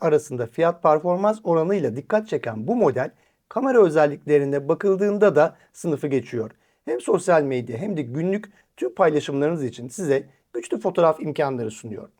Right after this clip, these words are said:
Ben de oldukça zor ışık şartlarında yaptığım bazı çekimlerde V yirmi dokuz Lite modelinin kamera özelliklerini deneyimledim. Özellikle çok sert ışıklarda da çekimler yaptım.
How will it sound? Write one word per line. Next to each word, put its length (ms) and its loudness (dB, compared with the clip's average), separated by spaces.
Ben 180 0
de 60 4
oldukça 340 6
zor 280 4
ışık 200 -6
şartlarında 500 0
yaptığım 440 0
bazı 260 4
çekimlerde 560 -8
V 60 -4
yirmi 280 -2
dokuz 300 -2
Lite 200 4
modelinin 480 -2
kamera 320 -2
özelliklerini 720 -4
deneyimledim. 560 -6
Özellikle 420 -4
çok 200 -8
sert 220 -6
ışıklarda 440 -6
da 80 -2
çekimler 360 -14
yaptım. 360 -10